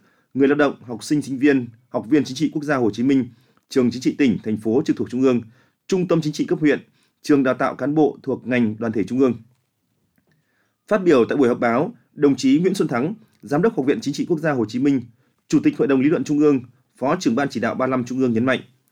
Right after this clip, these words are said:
tiếp nối thành công của cuộc thi lần thứ hai năm hai nghìn không trăm hai mươi hai, năm nay có sự mở rộng về quy mô, hình thức và đối tượng tham gia. Do vậy, thường trực các tỉnh ủy, thường vụ, ban tuyên giáo, ban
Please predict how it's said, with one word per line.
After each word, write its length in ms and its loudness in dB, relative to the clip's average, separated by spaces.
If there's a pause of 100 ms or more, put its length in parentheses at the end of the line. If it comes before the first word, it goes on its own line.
(400)
tiếp 120 2
nối 160 4
thành 140 0
công 280 2
của 120 2
cuộc 180 -4
thi 120 4
lần 100 2
thứ 100 -2
hai 140 -4
năm 120 -2
hai 100 -4
nghìn 160 0
không 180 -2
trăm 160 -6
hai 100 -4
mươi 100 -2
hai, 240 0 (400)
năm 120 -2
nay 100 2
có 120 0
sự 180 -2
mở 140 0
rộng 200 -2
về 80 0
quy 180 0
mô, 340 4
hình 140 0
thức 180 -2 (160)
và 100 -6
đối 120 0
tượng 160 -2
tham 160 -8
gia. 220 -2 (880)
Do 120 -2
vậy, 220 2 (460)
thường 180 4
trực 160 2 (140)
các 140 -2
tỉnh 140 -2
ủy, 340 2 (160)
thường 180 2
vụ, 280 2 (100)
ban 160 -4
tuyên 100 2
giáo, 380 -2 (220)
ban 160 -2